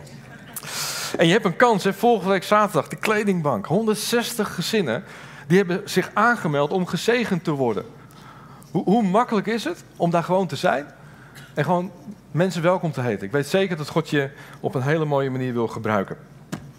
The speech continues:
Goed, we gaan beginnen. Ehm, ik wil beginnen met twee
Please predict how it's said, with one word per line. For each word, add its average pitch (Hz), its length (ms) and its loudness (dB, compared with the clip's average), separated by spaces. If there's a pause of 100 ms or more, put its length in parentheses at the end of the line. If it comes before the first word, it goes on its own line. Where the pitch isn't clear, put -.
(240)
Goed, - 320 0 (400)
we 120 80 -4
gaan 156 120 4
beginnen. 156 300 -2 (1400)
Ehm, 170 920 4
ik 214 140 2
wil 233 160 6
beginnen 247 280 0
met 220 300 0
twee 214 260 2